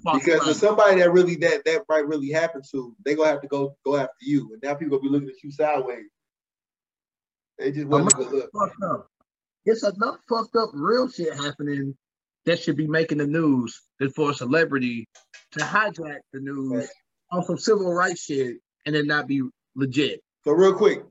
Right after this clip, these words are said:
Speaker 2: so, uh, 'cause we gotta, we gotta bring it to an end 'cause we've been on here for longer than an hour. Uh,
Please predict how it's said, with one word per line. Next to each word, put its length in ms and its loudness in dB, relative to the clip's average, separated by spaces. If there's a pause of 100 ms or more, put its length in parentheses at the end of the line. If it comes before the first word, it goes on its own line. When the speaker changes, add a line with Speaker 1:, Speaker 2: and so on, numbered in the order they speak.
(200)
Speaker 2:
so, 460 2
uh, 220 6
'cause 120 -6
we 80 -2
gotta, 340 0
we 80 -4
gotta 200 -2
bring 160 -6
it 80 -6
to 100 -2
an 60 -2
end 220 -6
'cause 100 -10
we've 100 -4
been 140 -4
on 120 -8
here 280 -10
for 100 -14
longer 240 -2
than 140 -8
an 100 -10
hour. 300 -2 (600)
Uh, 520 0